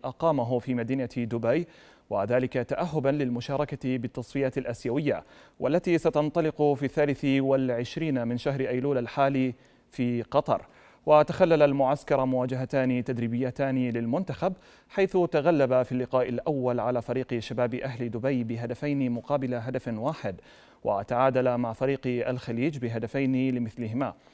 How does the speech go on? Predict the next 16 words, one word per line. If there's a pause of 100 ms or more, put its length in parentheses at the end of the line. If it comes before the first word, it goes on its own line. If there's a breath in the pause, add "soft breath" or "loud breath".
(240 soft breath)
حيث
يسعى
الجهاز
الفني
للمنتخب (400 soft breath)
لرفع
الجاهزية
الفنية
والبدنية
للاعبين، (340 soft breath)
وذلك
استعدادا (180)
لخوض
منافسات (360)
التصفيات
القارية.